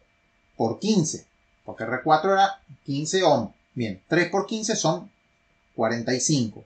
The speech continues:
cuarenta y cinco voltios. Bien, y ya tenemos la B R cuatro B. ¿Qué vamos a hacer ahora? Superponer. ¿Qué quiere decir? Sumar. Es decir, que la B R cuatro va a ser igual a B R cuatro A más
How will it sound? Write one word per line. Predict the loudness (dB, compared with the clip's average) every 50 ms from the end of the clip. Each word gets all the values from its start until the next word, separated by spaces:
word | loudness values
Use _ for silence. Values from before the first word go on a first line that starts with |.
| _ _
cuarenta | -2 0 0 0 2 2 0
y | 0 0
cinco | 0 -2 0 2 2 4
voltios. | 4 2 0 0 -6 -12 -10 -4
Bien, | -2 -2 -2 -2 -4
y | -4 -2
ya | 0 0 0
tenemos | 0 0 2 2 2 2
la | 2 2
B | 2 0
R | 0 -2 -2 0
cuatro | 2 2 2 0 -2 -4
B. | -6 -8 -10 -14 _ _ _ _ _ _ _ _ _
¿Qué | 0 2
vamos | 2 4 2 2 2
a | 2
hacer | 2 4 4 6
ahora? | 6 8 6 6 4 2 -2
Superponer. | -2 0 4 6 8 6 8 8 8 6 8 6 4 4 6 6 4 2 0 -4 _ _ _ _ _ _ _ _ _ _
¿Qué | 0 0 0
quiere | 2 4 4 4
decir? | 6 4 2 0 -2 -4 -8
Sumar. | -8 -6 -4 -2 2 4 6 6 6 4 0 -6 _ _ _ _ _ _ _ _ _ _ -4
Es | -2 0 0
decir, | 2 2 0 0 0 0
que | 0 2
la | 4 4 4
B | 6 4 4
R | 4 2 0 -2 0
cuatro | 4 6 6 6 6 2 -4 -4 -6 -10 _ _ _ _ _ _ _ _ -6 -2
va | -2 0
a | 0
ser | 0 -2 -2
igual | 0 2 2 2 2 0 -4 -10
a | -10 -8 -6 -2
B | 0 2 4 4 4 4
R | 4 4 0 -2 -4 -2
cuatro | 0 0 0 2 2 4 6 6
A | 6 6 2 -2 -6 _ _ _ _ _ _ _ _ _ _ _ _ _ _ _ _ _ _
más | -4 -2 0 0 0 -2 -4 -10 -18